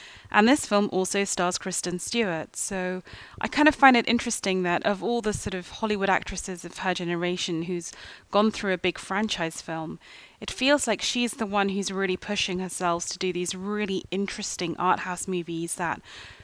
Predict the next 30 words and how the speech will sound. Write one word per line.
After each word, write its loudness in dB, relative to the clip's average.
push 2
her 4
towards -6
ever 0
greater -4
acting -2
performances. -6
I 2
have 6
to -2
say 4
that 2
for -2
me, 2
Personal 0
Shopper -2
was -2
a -2
bit 0
of -6
an 2
alpha 4
gamma 0
film. -8
And 2
by 8
that 8
I 10
mean 6
it, 0